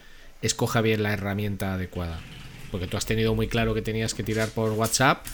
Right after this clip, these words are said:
igual que, igual que tenías, eh, igual que tenías muy claro cómo tenías que contar las cosas en el Laurel. Pero ¿cuál es un poco el, el, el mindset o, o la forma de pensar o, o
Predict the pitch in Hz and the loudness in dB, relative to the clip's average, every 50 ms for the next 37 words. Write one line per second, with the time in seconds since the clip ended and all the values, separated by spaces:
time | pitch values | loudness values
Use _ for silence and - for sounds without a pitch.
0 | - - - - - - - 113 101 107 110 107 104 - 117 113 113 110 110 110 | -10 -10 -12 -14 -14 -8 -6 -4 -2 0 0 -2 0 2 4 4 6 6 6 6
1 | 110 107 107 107 107 107 104 104 - - - 110 104 107 107 107 - - 110 107 | 4 4 2 2 0 0 -2 -2 -4 -4 -4 -2 -2 -2 -2 -2 0 0 0 2
2 | 107 107 104 104 104 101 - 110 107 107 107 107 104 104 104 104 - - - - | 2 2 2 0 -2 -2 -2 -2 0 0 0 0 0 -2 0 0 0 0 0 -2
3 | - 110 110 104 104 101 101 101 98 98 98 98 95 - - - - - - - | -2 -4 -2 -2 -2 -2 -2 -2 -2 -2 -2 -2 -4 -6 -8 -12 -16 -18 -18 -18
4 | - - - 95 95 101 95 107 101 101 104 107 104 104 95 113 110 101 - 110 | -20 -6 -4 -2 0 0 0 0 0 0 0 2 2 2 2 2 0 2 2 2
5 | 107 104 98 - 107 107 101 95 98 101 104 101 - - 107 104 101 98 101 104 | 2 0 0 -2 -2 -2 -2 -2 -2 -2 0 0 0 -2 0 -2 -2 0 -2 -2
6 | 101 101 95 - - 110 95 98 90 - 101 98 98 95 92 92 92 92 92 92 | -2 -2 -4 -2 -2 -2 -2 -2 -2 -2 -2 -2 -2 -2 0 -2 0 -2 -2 -4
7 | 95 - - - - - - - - - - 107 110 101 - 120 120 123 135 139 | -4 -8 -14 -20 -16 -14 -12 -12 -12 0 2 2 2 4 4 4 6 8 8 8
8 | 139 131 127 - - - - - - - - - - - - - - - - - | 8 6 4 2 -2 -4 -8 -16 -20 -20 -20 -20 -20 -20 -20 -20 -20 -20 -20 -14
9 | - - - - 131 120 127 127 120 - 127 123 127 123 123 120 117 - 123 120 | -12 -14 -6 -4 -4 0 0 0 4 6 8 10 10 8 8 6 4 4 4 4
10 | 117 117 113 113 110 107 - - 107 107 104 107 113 127 139 135 127 - 127 117 | 4 6 4 4 2 2 0 0 0 0 2 4 4 6 6 6 6 6 4 4
11 | 113 113 113 110 110 110 107 - 120 113 113 110 107 - - 120 120 120 117 113 | 6 6 4 4 4 2 2 0 0 2 2 2 2 2 2 2 2 4 4 2
12 | 113 110 113 104 101 - - 123 127 127 123 113 110 104 104 101 - - 110 104 | 2 2 2 0 0 2 4 6 6 6 6 4 4 2 2 0 -2 -2 -2 -2
13 | 104 104 101 | -2 -2 -4